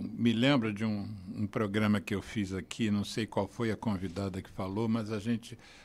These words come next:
valeria a pena falar de novo. Existe umas caixinhas, é,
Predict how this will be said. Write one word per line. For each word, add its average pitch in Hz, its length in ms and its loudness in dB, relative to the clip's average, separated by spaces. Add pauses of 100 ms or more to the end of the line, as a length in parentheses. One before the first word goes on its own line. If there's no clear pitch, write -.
(120)
valeria 117 400 6
a - 40 -2
pena 117 320 4
falar 113 340 4
de 113 160 2
novo. 101 420 2 (420)
Existe 180 500 2
umas 135 320 4
caixinhas, 107 880 -2 (540)
é, 95 500 -4